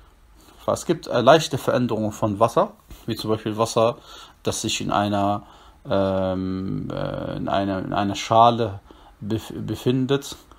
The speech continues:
und dadurch leicht, äh, metalligen, äh, Geschmack oder Geruch angenommen hat.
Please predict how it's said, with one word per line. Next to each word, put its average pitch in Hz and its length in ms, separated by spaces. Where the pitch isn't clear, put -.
und 110 180
dadurch 110 300
leicht, 110 480
äh, 104 280
metalligen, 107 840
äh, 104 260
Geschmack - 600
oder 107 180
Geruch 113 380
angenommen 101 640
hat. - 240